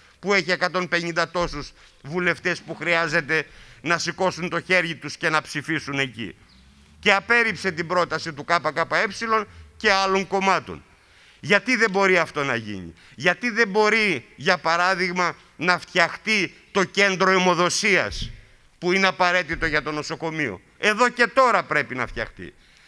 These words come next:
Γιατί δεν μπορεί να στελεχωθεί και να λειτουργήσει το κέντρο αποκατάστασης της υγείας, της, της υγιεινής, της αποκατάστασης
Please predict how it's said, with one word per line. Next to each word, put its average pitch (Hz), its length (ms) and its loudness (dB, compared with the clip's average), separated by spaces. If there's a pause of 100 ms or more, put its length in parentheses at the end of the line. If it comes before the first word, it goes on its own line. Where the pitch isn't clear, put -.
(180)
Γιατί 185 400 2
δεν 226 140 2
μπορεί 208 260 4
να 196 120 2
στελεχωθεί 180 640 -2
και 185 120 0
να 180 100 2
λειτουργήσει 170 840 -2 (500)
το 185 140 2
κέντρο 190 600 0 (400)
αποκατάστασης 170 1300 0 (800)
της 185 200 -2
υγείας, 175 480 0
της, 160 280 -8 (800)
της 202 220 -4
υγιεινής, 202 640 -2
της - 140 -10
αποκατάστασης 165 880 -2